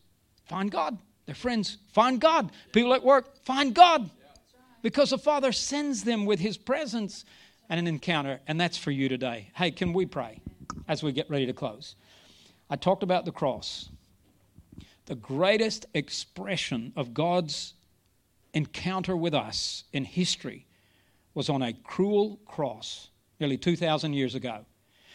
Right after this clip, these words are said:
"For God so loved you and me that He sent His one and only Son, Jesus, to die on a cross to pay for our sins, that if we would believe in Him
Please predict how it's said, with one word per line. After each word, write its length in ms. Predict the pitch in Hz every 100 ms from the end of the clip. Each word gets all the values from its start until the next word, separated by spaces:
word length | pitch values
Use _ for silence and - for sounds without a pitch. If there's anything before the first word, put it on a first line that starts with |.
| -
"For 120 | -
God 420 | 135 113 185 220 190
so 380 | - 208 202
loved 460 | 202 185 175 175 143
you 200 | 139 160
and 140 | 156
me 200 | 131 120
that 160 | 117 127
He 80 | 123
sent 260 | - 151
His 140 | 131 117
one 200 | 127 165
and 100 | 180
only 260 | 175 180
Son, 380 | 175 - 147 143
Jesus, 840 | 110 151 143 123 110 - - - - _ _ _ _ -
to 120 | 170
die 460 | 120 180 214 208
on 120 | 190 175
a 60 |
cross 420 | - 160 117 117 -
to 140 | -
pay 260 | - 156 156
for 160 | 180
our 140 | 180 180
sins, 520 | - 120 - - - _ _ - - -
that 100 | 147
if 140 | 139
we 120 | 151
would 180 | 147 143
believe 360 | 147 147 160 160
in 140 | 170
Him 400 | 139 143 113 113